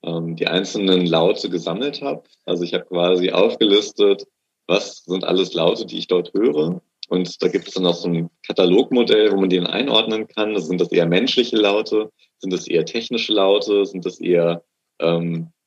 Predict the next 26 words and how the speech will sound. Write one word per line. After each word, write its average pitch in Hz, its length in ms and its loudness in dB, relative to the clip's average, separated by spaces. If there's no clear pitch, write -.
Tiere? 113 840 4
Sind 101 200 0
das 90 180 2
eher, 85 480 4
ist - 160 0
das 92 100 -6
eher 82 340 4
Windrauschen 117 760 0
oder 117 220 -4
so? 117 240 -4
Und 98 200 -2
dann 92 140 2
gab's 87 460 0
auch 101 260 0
noch 107 360 -2
der 87 120 -2
Vollständigkeit 98 800 0
halber 92 220 2
so 92 100 -4
eine 87 100 -4
ästhetische 117 540 0
Kategorie, 113 720 -4
ähm, 87 580 2
wo 87 140 4
ich 85 120 -2
quasi 85 340 0